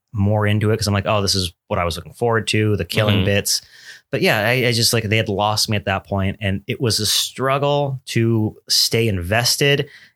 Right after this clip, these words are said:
Speaker 1: And even though, you know, she's in this big fight with Robot Santa in the record store, I was just, I was like, "I'm ready for this to end."
Speaker 2: Also, just to go back to, like, what you're saying with the sword thing, where you're like, "Oh, maybe he'll hold, he'll wield the sword."
Speaker 1: Mm-hmm.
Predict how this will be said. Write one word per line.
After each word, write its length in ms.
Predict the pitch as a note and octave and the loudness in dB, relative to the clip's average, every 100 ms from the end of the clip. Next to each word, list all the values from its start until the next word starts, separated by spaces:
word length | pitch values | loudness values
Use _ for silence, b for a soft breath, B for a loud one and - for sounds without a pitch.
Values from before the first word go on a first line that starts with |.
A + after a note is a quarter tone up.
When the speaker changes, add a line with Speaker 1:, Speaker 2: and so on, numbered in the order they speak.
| _ | _
Speaker 1:
And 180 | A2+ A#2 | -2 0
even 320 | D#3 D3 C#3+ | 0 0 2
though, 380 | C3+ B2+ A2+ G2+ - | 4 4 2 -2 -2
you 100 | G#2 | 0
know, 160 | G2+ | 2
she's 240 | F#2 A2 G2 | 2 2 2
in 80 | |
this 140 | G2 E2+ | 0 0
big 260 | F#2+ G#2+ | 0 -2
fight 420 | G2 - G2 G2 - | -2 -2 0 0 -4
with 320 | G2+ F#2+ F2 | -4 -4 -4
Robot 260 | G2 F#2+ F#2 | -2 -2 0
Santa 460 | - G2 F#2 F2+ F#2 | 0 0 0 -2 -2
in 100 | G2+ | -2
the 80 | F#2+ | -2
record 260 | F#2 F#2+ | -2 -2
store, 280 | - F#2 F#2+ | -4 -2 -2
I 120 | F#2+ | 0
was 120 | G2 F#2+ | 0 0
just, 260 | F#2 - - _ - | -2 -4 -10 _ -10
I 80 | F#2 | -6
was 160 | F2+ | -4
like, 140 | F#2+ - - | -4 -8 -8
"I'm 560 | F#2+ F#2+ G2 F#2+ F2+ | -6 -4 -2 -4 -6
ready 160 | F#2+ F2+ | -6 -6
for 120 | F2 | -6
this 100 | F2+ | -10
to 120 | - | -10
end." 200 | E2+ E2 - | -12 -14 -6
Speaker 2:
Also, 640 | D3 E3+ G3 G3+ F#3+ F3 D3 | 0 2 4 4 4 2 -2
just 280 | C3+ E3 E3 | -4 -2 -2
to 60 | F3+ | 0
go 120 | F#3 | 0
back 240 | F3+ E3+ | 0 -2
to, 100 | - E3+ | -2 0
like, 300 | D3 C#3 - | 2 0 -2
what 220 | C3+ C#3 | -2 0
you're 120 | C#3 | 0
saying 220 | C3+ D3 | 0 0
with 100 | C#3+ | 0
the 80 | C3 | -2
sword 360 | - C3+ C#3+ A#2 | -2 0 -2 -2
thing, 180 | D#2 | -4
where 100 | F2+ G#2+ | -2 0
you're 60 | |
like, 120 | G2 G2 | 0 0
"Oh, 100 | B2+ | 0
maybe 260 | A2 A2+ B2+ | 0 0 0
he'll 300 | C3+ A#2 G2+ | 0 0 -4
hold, 420 | - A#2 A2+ A#2 | -6 -4 -4 -2
he'll 240 | A#2 A2 | -2 -2
wield 240 | G#2 A2 G#2 | -2 -2 -2
the 80 | |
sword." 440 | F#2 - A2+ E2+ - | -4 -2 -2 -4 -2
Speaker 1:
Mm-hmm. 260 | G2 G2 | -2 0